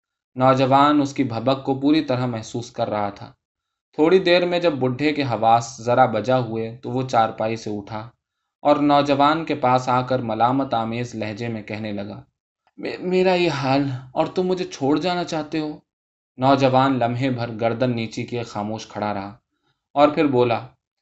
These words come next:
"میں تمہارے ہی بھلے کے لیے کہتا ہوں، شراب نے تمہارے جگر کو چھلنی کر ڈالا ہے۔ ڈاکٹر کہہ چکا ہے کہ اب اس کا ایک قطرہ بھی تمہارے لیے زہر ہے، مگر تم ہو کہ بس نہ میں یہاں رہوں گا اور نہ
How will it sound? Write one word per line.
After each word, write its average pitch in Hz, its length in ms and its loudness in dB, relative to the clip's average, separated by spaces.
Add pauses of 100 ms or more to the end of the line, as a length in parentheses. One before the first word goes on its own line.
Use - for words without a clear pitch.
(160)
"میں 131 120 -4
تمہارے 123 440 0
ہی 156 140 0
بھلے 123 300 0
کے 117 140 -4
لیے 113 120 -4
کہتا 107 340 -10
ہوں، 104 260 -10 (560)
شراب 135 360 6
نے 156 100 -4
تمہارے 135 360 0
جگر 123 320 -2
کو 131 140 -6
چھلنی 120 380 -6
کر 110 180 -4
ڈالا 107 320 -6
ہے۔ 110 180 -16 (380)
ڈاکٹر 135 420 2
کہہ 135 260 4
چکا 127 320 4
ہے 127 260 -2 (280)
کہ 151 60 0
اب 147 120 8
اس 147 160 0
کا 156 120 6
ایک 147 260 2
قطرہ 139 320 4
بھی 147 120 2
تمہارے 120 380 -2
لیے 123 160 0
زہر 110 340 -4
ہے، 104 180 -12 (420)
مگر 170 240 2
تم 160 260 -2
ہو 151 220 0
کہ 156 160 -4 (720)
بس - 380 0
نہ 135 220 4
میں 147 160 4
یہاں 131 260 2
رہوں 127 300 0
گا 151 160 2 (360)
اور 147 160 6
نہ 143 160 4